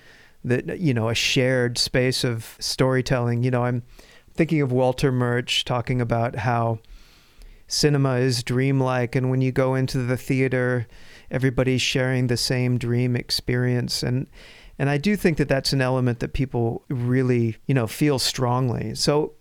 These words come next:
I think cinema will transform, but I also think that we're gonna have, it's gonna take some time to see what is, what are trends and what kind of forms that cinema will,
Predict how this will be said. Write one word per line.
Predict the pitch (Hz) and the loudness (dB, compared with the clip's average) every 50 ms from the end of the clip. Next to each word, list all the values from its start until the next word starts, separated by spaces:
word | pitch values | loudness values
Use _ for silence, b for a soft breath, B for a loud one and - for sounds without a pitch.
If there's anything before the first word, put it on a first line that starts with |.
| - - - | -20 -6 -2
I | - 175 | 0 0
think | 185 - 233 220 226 - - | 2 2 2 0 0 -6 -8
cinema | - - - 175 175 185 180 175 180 | -4 0 4 4 4 6 6 4 4
will | 175 175 170 147 | 4 4 2 2
transform, | - - 160 156 160 160 160 - - - 143 147 151 151 156 156 156 156 151 | 0 0 2 2 2 2 0 0 0 0 2 2 2 2 2 2 2 2 4
but | 151 147 147 | 2 4 4
I | 143 143 | 4 2
also | 143 156 151 - 165 151 | 2 0 0 0 0 0
think | - - 156 139 - - | 0 0 -2 -2 -2 0
that | 143 131 127 - - | 0 0 0 -2 -6
we're | 160 143 139 139 131 | -4 -2 -2 0 0
gonna | 170 170 175 160 | 2 2 2 2
have, | 139 170 165 156 - - | 2 2 0 0 -4 -4
it's | - 151 - - | -6 -6 -4 0
gonna | - 175 170 165 | 0 0 0 2
take | - 175 160 | 0 0 0
some | - - 147 | 0 -2 -2
time | 135 - - - 135 139 143 151 151 143 | -4 -4 -4 -4 -2 0 0 0 0 0
to | 143 120 | 0 -2
see | - - 143 | -2 0 0
what | 139 120 131 131 123 131 | 0 2 2 0 2 0
is, | 127 120 113 - - | 0 0 -2 -4 -4
what | - 143 131 120 | -4 -4 -2 -2
are | 113 113 | -2 -2
trends | 110 - - - 139 135 139 143 151 165 170 170 175 170 - - - B B B B B B B B B B - | -4 -6 -6 -4 -2 0 0 0 2 2 2 2 2 0 -2 -6 -10 B B B B B B B B B B -4
and | 127 123 123 123 120 | -2 -2 0 0 0
what | 117 131 147 - | -2 -2 -2 -2
kind | - 151 143 135 | 0 0 0 0
of | 120 - | 0 -2
forms | - - - 135 135 139 139 135 139 135 120 | -6 -4 -2 0 0 0 0 0 0 0 -2
that | - - - - | -2 -6 -6 -6
cinema | - - 143 131 131 127 127 123 123 120 | -4 -2 0 0 0 0 0 0 0 0
will, | 117 117 117 113 113 110 - | 0 0 0 0 -2 -4 -6